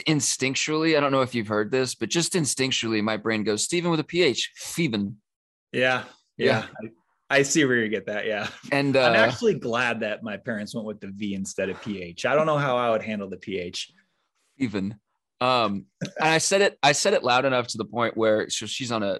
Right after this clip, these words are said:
Speaker 1: she's on a, a Teams call. So they got video on. I can see the guy's face be like, "What?" He heard it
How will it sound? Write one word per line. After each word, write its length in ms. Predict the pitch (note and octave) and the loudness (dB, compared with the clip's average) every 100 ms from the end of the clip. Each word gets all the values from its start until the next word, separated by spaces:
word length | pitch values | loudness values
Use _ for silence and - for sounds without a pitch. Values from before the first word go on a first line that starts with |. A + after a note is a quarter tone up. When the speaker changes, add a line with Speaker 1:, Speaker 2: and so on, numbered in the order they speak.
| - | -8
Speaker 1:
she's 220 | - - A2 | -16 -6 -4
on 100 | G#2+ | -4
a, 60 | - _ | -8 _
a 100 | F#2+ | -6
Teams 400 | - B2 A2 G#2 | -4 -4 -2 -4
call. 460 | - G2 E2+ F#2+ - _ _ - | -2 0 0 -4 -12 _ _ -12
So 160 | G#2 | -4
they 100 | G#2 | -2
got 220 | A#2 F2+ | -2 -2
video 320 | F#2 G#2 F#2 F#2 | -4 -2 0 -2
on. 300 | F#2 G#2+ - _ _ _ _ _ _ _ _ _ _ _ _ _ _ _ - | -4 -8 -14 _ _ _ _ _ _ _ _ _ _ _ _ _ _ _ -2
I 80 | D#3+ | 0
can 200 | F#3+ B2 | 2 0
see 280 | - D3 | 0 2
the 100 | A#2+ | 2
guy's 340 | G2+ A2 G#2 G#2 | 2 0 -2 -4
face 360 | - G#2+ G#2 | -4 -4 -4
be 100 | - | -6
like, 220 | G#2 E2 - _ | -4 -4 -6 _
"What?" 240 | B2 D3 - _ _ _ | -4 -4 -6 _ _ _
He 180 | A2+ A#2 | -4 -2
heard 300 | A#2+ C3 C3 | 0 2 2
it 200 | - | 0